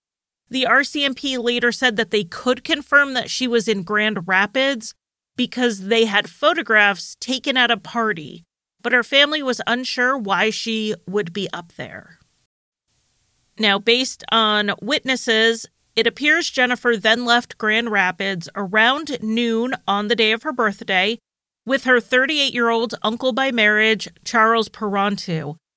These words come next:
and her twenty-eight-year-old cousin, Sean Catchway. They were heading home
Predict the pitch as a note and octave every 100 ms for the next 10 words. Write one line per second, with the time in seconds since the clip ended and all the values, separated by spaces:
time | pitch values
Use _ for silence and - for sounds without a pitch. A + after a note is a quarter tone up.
0 | _ - C4+ C4 C4+ - - C4+ D#4 D#4
1 | - B3 G#3+ A3 G3 E3+ C4 C#4 C#4+ C#4
2 | C4+ - - F#3+ F#3 F3+ - G3+ F3+ E3+
3 | D3+ - B2 D#3 _ _ _ _ _ _
4 | _ - A3+ A#3 G3+ G3+ F#3 A#3 C4+ D4+
5 | D4 B3 C#4 C#4 D4